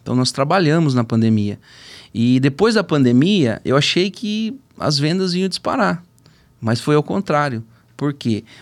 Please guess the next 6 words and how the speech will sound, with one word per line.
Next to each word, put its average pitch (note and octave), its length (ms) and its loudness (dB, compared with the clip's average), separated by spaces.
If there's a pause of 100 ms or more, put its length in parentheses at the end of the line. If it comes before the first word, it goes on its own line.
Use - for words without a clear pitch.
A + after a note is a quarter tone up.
(140)
O, A#2 760 -2
o A2 60 -4
digital, D#3 640 0
ele B2+ 80 -2
se - 120 -2
fortaleceu D3+ 1000 -2